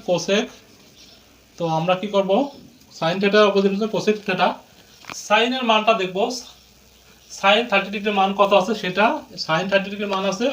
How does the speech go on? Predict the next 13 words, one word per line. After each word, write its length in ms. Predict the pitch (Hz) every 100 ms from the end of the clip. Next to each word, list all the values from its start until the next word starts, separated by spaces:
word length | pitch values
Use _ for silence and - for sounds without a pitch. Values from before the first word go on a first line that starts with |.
| -
ওয়ান 160 | 165 180
বাই 140 | 190 254 339 - - -
টু। 80 | 285 - - _ _ - - _ 165
দেখো 200 | 156 214 269 -
সাইন 220 | 170 190 190
থার্টি 220 | 190 202
ডিগ্রি 140 | 208 214
ওয়ান 120 | 175 180
বাই 100 | 196 196
টু, 80 | 226 302 - - - 180
এটাকে 260 | 202 247 262 254
যদি 120 | 240 208
আমরা 200 | 180